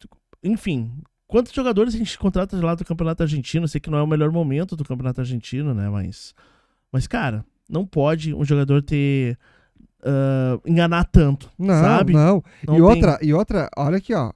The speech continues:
Speaker 1: Olha o lançamento. Ah,
Speaker 2: Oitenta e seis por cento, oitenta, que isso? Ah, acabou. Oitenta e seis por cento da nossa enquete aqui aprovaram aí o retorno de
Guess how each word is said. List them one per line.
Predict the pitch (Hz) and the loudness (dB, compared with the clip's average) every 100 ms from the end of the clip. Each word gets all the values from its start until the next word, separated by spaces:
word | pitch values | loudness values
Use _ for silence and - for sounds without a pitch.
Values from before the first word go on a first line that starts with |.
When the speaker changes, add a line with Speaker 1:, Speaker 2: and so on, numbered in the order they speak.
| _ _ - | _ _ 0
Speaker 1:
Olha | 196 | 4
o | 226 | 4
lançamento. | 214 202 170 180 156 | 2 0 0 -2 -2
Ah, | 160 | 6
Speaker 2:
Oitenta | 180 185 - 214 247 269 | 6 6 6 6 6 2
e | |
seis | - 240 | 2 -2
por | - 233 | 0 -4
cento, | - 180 208 233 - _ _ _ - | 2 2 2 -4 -10 _ _ _ -4
oitenta, | 170 - 180 214 240 254 - _ _ _ | -4 -2 -2 -2 -4 -8 -8 _ _ _
que | 214 | -18
isso? | 160 - _ | -18 -18 _
Ah, | - | -14
acabou. | 220 214 - _ _ - _ | -12 -10 -12 _ _ -20 _
Oitenta | 214 214 - 254 294 311 320 | 6 6 6 2 2 2 0
e | |
seis | - 285 | 0 -2
por | - 254 | 0 -2
cento | - 220 240 | 2 0 0
da | 214 | -2
nossa | 190 - | -2 -4
enquete | 185 170 190 175 | -4 -2 -2 -2
aqui | - 151 226 _ _ _ _ _ _ _ _ _ _ | -2 -2 -2 _ _ _ _ _ _ _ _ _ _
aprovaram | 196 - 277 240 214 202 226 240 - | -4 2 2 2 0 0 -2 -8 -10
aí | 214 196 | -4 -2
o | 190 | 0
retorno | 208 170 165 180 - | -2 -2 -2 -2 -8
de | 151 175 196 | -10 -4 -4